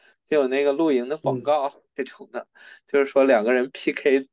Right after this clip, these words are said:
Speaker 1: 这个
Speaker 2: 嗯。
Speaker 1: 自己的那个露营装备的那个视频，就是有些人会搞一些特别
Speaker 2: 嗯。
Speaker 1: 高级的东西，自己会把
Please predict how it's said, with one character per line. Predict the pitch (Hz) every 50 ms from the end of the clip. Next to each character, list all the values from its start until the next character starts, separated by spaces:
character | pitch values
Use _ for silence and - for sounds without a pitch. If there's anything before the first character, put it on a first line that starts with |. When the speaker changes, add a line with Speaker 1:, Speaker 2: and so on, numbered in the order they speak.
| _ _
Speaker 1:
这 | - 131 123
个 | 117 123 113 104
Speaker 2:
嗯。 | 104 104 - - 127 123 - -
Speaker 1:
自 | - 139 131
己 | 120 117 104
的 | 95 110 107
那 | 123 127
个 | 123
露 | 123 131 135 123
营 | 120 120 135
装 | 143 143 147 160
备 | 165 165 139
的 | 117 107
那 | 104 107 110 104
个 | 104 101 101 131
视 | - - - 135 120
频， | 110 131 104 98 101 _ _
就 | 117 117
是 | 113 113
有 | 113 104
些 | 110 - 147 139
人 | 127 120 123 143
会 | 151 131
搞 | - - 120 110
一 | 117 123
些 | - 127 123
特 | - - -
别 | 143 127 117
Speaker 2:
嗯。 | 123 123 - _ _ _ _ - _ _ _ _ _
Speaker 1:
高 | - 165 156 160
级 | 156 - 120
的 | 107 113 117
东 | 117 117 120 117
西， | 117 - 104 101 120 - _
自 | _ - 135 123
己 | 113 107 107
会 | - - 120 120
把 | 120 120 - - -